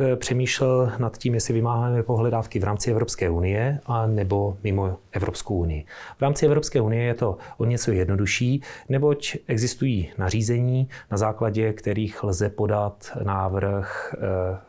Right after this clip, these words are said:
na vydání Evropského platebního rozkazu, a to jde udělat z České republiky. Kromě toho, co se týče nároků, které jsou,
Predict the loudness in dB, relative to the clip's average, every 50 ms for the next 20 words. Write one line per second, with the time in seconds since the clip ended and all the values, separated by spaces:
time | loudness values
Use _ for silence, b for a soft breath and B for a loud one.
0 | -14 -8 -4 -2 0 2 2 2 2 2 2 2 0 0 -2 -2 -2 -4 -4 -2
1 | -2 -2 -2 -2 -2 -2 -2 -2 -2 -2 -2 -4 -2 -2 0 0 2 2 2 2
2 | 2 0 2 4 6 6 6 6 4 4 2 4 2 4 2 0 -2 -4 -8 -12
3 | -10 -6 -4 -4 -4 -2 -2 0 0 0 0 -2 -2 -2 -4 -4 -4 -6 -10 B
4 | B B B B B B B B -8 -4 0 2 2 4 4 4 6 6 6 4
5 | 4 0 -4 -12 _ _ _ _ _ _ _ _ _ -12 -4 -2 0 2 2 2
6 | 2 0 0 0 0 2 2 2 2 0 0 2 2 4 4 2 2 -2 -4 -4
7 | -2 0 0 0 0 0 0 0 2 2 2 0 -2 -4